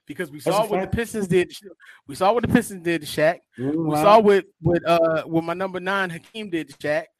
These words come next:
Speaker 1: So that's it. It's all your preference. Y'all gonna slander me? I don't care. This is my
Speaker 2: Yeah.
Speaker 1: preference. Hakeem Olajuwon was the number one pick in the same draft of the greatest player of all time.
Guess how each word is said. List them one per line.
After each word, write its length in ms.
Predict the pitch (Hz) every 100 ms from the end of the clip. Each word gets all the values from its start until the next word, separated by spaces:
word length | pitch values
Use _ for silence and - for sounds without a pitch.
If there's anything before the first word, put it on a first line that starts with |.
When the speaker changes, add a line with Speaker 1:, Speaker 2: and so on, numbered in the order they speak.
| _ _ _
Speaker 1:
So 480 | - 196 180 170 160 160
that's 320 | 220 214 165 101 _
it. 220 | 170 220 -
It's 160 | 185 262
all 180 | 262 240
your 160 | 202
preference. 400 | 202 220 190 127
Y'all 180 | 160 220
gonna 200 | 220 214
slander 420 | 208 226 233 226
me? 160 | 226 208
I 160 | 214
don't 160 | 220 220
care. 400 | 220 226 220 220 - - _
This 180 | 180 220
is 100 | 202
my 180 | 196 180
Speaker 2:
Yeah. 100 | -
Speaker 1:
preference. 320 | 185 147 135 _ _ -
Hakeem 440 | 185 - 285 254
Olajuwon 480 | 240 240 214 226 180
was 160 | 180 156
the 80 | 151
number 460 | 170 214 254 247
one 320 | 220 214 214
pick 360 | 202 202 160 151 - - _ _ - - _ -
in 160 | 180 165
the 100 | 156
same 460 | - 202 208 208
draft 400 | 175 185 165 156 156
of 140 | 139
the 80 | 131
greatest 540 | 139 170 180 175 -
player 400 | - 160 151 147 _ _ _ -
of 160 | 135 127
all 240 | 165 160
time. 460 | 156 - 151 131